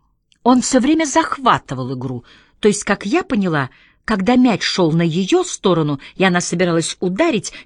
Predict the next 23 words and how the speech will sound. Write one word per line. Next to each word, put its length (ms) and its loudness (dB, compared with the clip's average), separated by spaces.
перебегал 640 2
через 340 -4
корт 380 -4
и 100 2
бил 300 0
по 120 -4
мячу 300 -4
сам, 400 -2
и 260 -8
это 400 -2
ее 480 0
безумно 680 -2
злило. 420 -10
Она 200 0
сделала 300 0
ему 140 0
замечание, 760 -4
а 160 4
он 160 2
повел 320 0
себя 260 -2
крайне 460 -2
грубо 380 -8